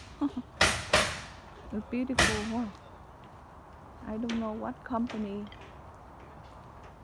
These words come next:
Mm-hmm. They make the whole roof kìa. Mm-hmm. Milga.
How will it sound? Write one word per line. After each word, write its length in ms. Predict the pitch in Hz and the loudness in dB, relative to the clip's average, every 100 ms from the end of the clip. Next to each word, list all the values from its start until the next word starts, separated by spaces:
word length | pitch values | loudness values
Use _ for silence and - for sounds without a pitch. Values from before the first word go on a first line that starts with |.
| - - - | -16 -6 2
Mm-hmm. 1500 | - - - - - - - - 220 208 208 214 208 214 254 - - - | 2 2 -8 -12 0 2 2 0 -4 -4 -2 -2 -2 -2 -2 -6 -12 -6
They 80 | 214 | -2
make 240 | 226 262 | -2 0
the 100 | 226 | 0
whole 220 | 208 220 220 220 | 0 -2 -2 2
roof 140 | 226 - 208 | 4 4 2
kìa. 120 | 185 - - - - - - - - - - - - - - - - - - - - - - - - - - | 6 6 6 -4 -10 -14 -14 -14 -14 -14 -16 -16 -16 -14 -14 -14 -14 -14 -12 -2 8 10 10 2 -4 -8 -4
Mm-hmm. 520 | 208 208 214 214 240 - - - - - - - - - - - - - | -2 -2 -2 0 0 -2 -8 2 8 8 8 -2 -8 -12 -14 -14 -10 0
Milga. 560 | 233 226 202 190 190 | 0 0 -2 -2 -2